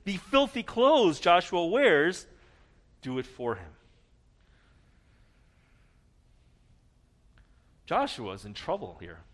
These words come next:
and he knows it too. And if the high priest, the mediator, is in trouble, well, then the people are in trouble too.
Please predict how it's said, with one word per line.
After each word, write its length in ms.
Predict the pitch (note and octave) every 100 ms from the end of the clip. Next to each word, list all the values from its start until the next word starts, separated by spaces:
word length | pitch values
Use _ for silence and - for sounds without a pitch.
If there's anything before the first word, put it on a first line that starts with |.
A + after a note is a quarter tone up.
| _ _ _ _ _ _ -
and 200 | A#2+ G#2+
he 120 | D#3+
knows 240 | C#3+ E3+ A#2+
it 140 | -
too. 240 | F3 C#3 - _ _ _ _ _ _ _ _ _ -
And 180 | E3 D#3+
if 400 | A#3 D4+ D4 -
the 100 | E3
high 300 | - C4 C#4+
priest, 520 | C#4+ - C#4 D4 F#3 -
the 100 | D3+
mediator, 1000 | E3+ C4+ D#4+ A3+ C3+ A#2 A#2+ D3 G#3+ - _ _ _ _ -
is 160 | C3+
in 80 | C#3
trouble, 420 | - D3 C#3 D3+
well, 140 | C#3+ D3
then 140 | E3
the 60 | D#3
people 460 | - A#3 C4 D#3+
are 140 | B2 A#2
in 40 |
trouble 320 | B2 D3 C#3+
too. 360 | C#3+ A#3+ A#3+